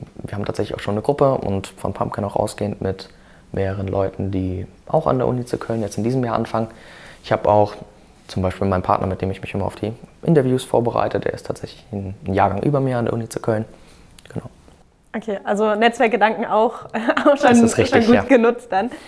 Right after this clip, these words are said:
Speaker 2: Ähm, sehr gut. Ähm, ansonsten, wenn du mal vergleichst, wie wäre der Weg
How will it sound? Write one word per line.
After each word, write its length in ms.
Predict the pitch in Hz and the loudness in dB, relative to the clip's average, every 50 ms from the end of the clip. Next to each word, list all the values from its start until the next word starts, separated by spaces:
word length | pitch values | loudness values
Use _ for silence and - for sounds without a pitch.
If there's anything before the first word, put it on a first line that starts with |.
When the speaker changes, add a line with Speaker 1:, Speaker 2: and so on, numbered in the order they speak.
| - - - - - - | -20 -20 -20 -20 -16 -4
Speaker 2:
Ähm, 400 | - 233 226 220 220 220 - 226 | 0 2 2 2 2 0 -2 0
sehr 160 | 220 247 226 208 | 2 2 4 4
gut. 220 | 214 202 202 208 - - - - - - - - | 4 2 0 0 -4 -14 -18 -20 -20 -14 -2 4
Ähm, 280 | 233 240 240 240 247 - | 4 6 6 6 4 4
ansonsten, 520 | - 247 240 233 240 330 - - 320 302 262 | 2 2 2 4 2 0 -2 0 0 2 4
wenn 200 | 247 247 254 247 | 4 4 4 4
du 320 | 254 262 254 254 254 254 - - | 4 4 4 6 6 6 4 4
mal 400 | 240 220 220 220 226 233 220 - - - | 2 0 2 2 4 4 2 0 -2 -6
vergleichst, 920 | - - - 214 202 - - 202 196 214 240 269 269 - - - - - - | -8 -4 -4 -4 -4 -2 0 0 2 2 2 0 -4 -8 -12 -14 -10 -8 -6
wie 280 | 214 196 190 233 285 294 | -4 0 2 2 4 4
wäre 260 | 285 269 269 240 240 | 4 2 2 2 0
der 220 | 208 226 220 202 190 | 0 0 -2 0 0
Weg 320 | 220 214 220 220 220 - | 0 0 0 -2 -4 -10